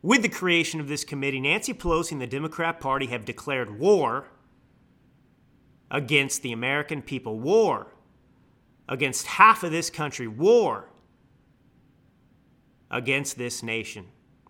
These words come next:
That is how serious this is. And they are ushering in the darkest moment in American history since the Civil War. It is the Democrats' fault,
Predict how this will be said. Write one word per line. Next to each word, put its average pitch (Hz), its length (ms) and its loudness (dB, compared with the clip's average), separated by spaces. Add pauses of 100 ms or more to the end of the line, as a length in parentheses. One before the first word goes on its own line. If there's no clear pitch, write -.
(360)
That 165 300 4
is 190 140 -2
how 139 180 2
serious 185 480 -4
this 185 280 -8
is. 196 420 -10 (1300)
And 127 260 -2
they 196 340 4
are 143 240 0
ushering 175 500 0
in 131 400 -6 (1300)
the 160 240 0
darkest 175 640 4
moment 123 580 -8 (500)
in 135 140 -4
American 147 480 -2
history 131 380 -6
since 120 280 -10
the 113 140 -14
Civil 113 320 -8
War. 107 300 -8 (580)
It 175 200 8
is 156 220 0
the 131 80 -2
Democrats' 156 800 2
fault, 123 520 -10